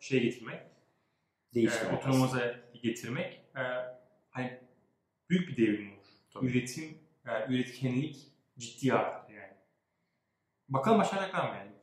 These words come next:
Speaker 1: Görüyor olacağız, takip ediyor olacağız yani.
Speaker 2: Ee, yanılmıyorsam bir önceki çeyrekteki şeyleri çok kötüydü. Ee,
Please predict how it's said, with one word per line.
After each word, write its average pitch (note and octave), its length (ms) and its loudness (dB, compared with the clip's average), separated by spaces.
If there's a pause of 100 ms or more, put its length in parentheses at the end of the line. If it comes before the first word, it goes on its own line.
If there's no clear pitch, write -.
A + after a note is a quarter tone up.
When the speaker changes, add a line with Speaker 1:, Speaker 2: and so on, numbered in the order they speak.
(580)
Speaker 1:
Görüyor C3 260 4
olacağız, - 260 -2
takip B2+ 240 -2
ediyor G2+ 180 -6
olacağız - 240 -16
yani. - 200 -20
Speaker 2:
Ee, E3+ 540 10
yanılmıyorsam G#3 760 6 (100)
bir D3+ 200 4
önceki F#3 360 4
çeyrekteki D3 600 0
şeyleri D3 380 2
çok - 220 -2
kötüydü. F#2 440 -14 (280)
Ee, A#2+ 40 -20